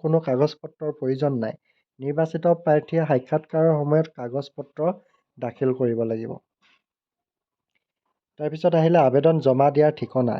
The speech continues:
ইয়াতে এটা এড্ৰেছ দিয়া হৈছে, এইটো এড্ৰেছ, এইটো পঢ়ি ল'ব। এই এড্ৰেছটোত আপোনালোকে অফলাইন যোগে পঠিয়াব পাৰিব ডাক কৰি, বা ইয়াতে এটা ইমেইল দিয়া হৈছে, ইমেইলটোত আপোনালোকে যিকোনো ধৰণৰ কুৱেশ্যন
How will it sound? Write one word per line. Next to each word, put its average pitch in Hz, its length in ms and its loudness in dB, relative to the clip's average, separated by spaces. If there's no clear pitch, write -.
ইয়াতে 143 300 0
এটা 160 240 2
এড্ৰেছ 139 340 2
দিয়া 127 160 -2
হৈছে, 113 280 -8
এইটো 135 140 -12
এড্ৰেছ, 127 300 -6
এইটো 135 220 -12
পঢ়ি 131 260 -4
ল'ব। 139 160 0
এই 156 160 -4
এড্ৰেছটোত 151 600 -6
আপোনালোকে 147 540 -2
অফলাইন 156 380 -4
যোগে 151 260 2
পঠিয়াব 120 320 -6
পাৰিব 117 260 -10
ডাক 127 280 -8
কৰি, 117 180 -10
বা 139 160 -4
ইয়াতে 143 240 0
এটা 151 140 0
ইমেইল 139 300 2
দিয়া 147 180 4
হৈছে, 139 200 -4
ইমেইলটোত 135 480 0
আপোনালোকে 135 440 -6
যিকোনো 131 420 -6
ধৰণৰ 135 380 -2
কুৱেশ্যন 151 340 -10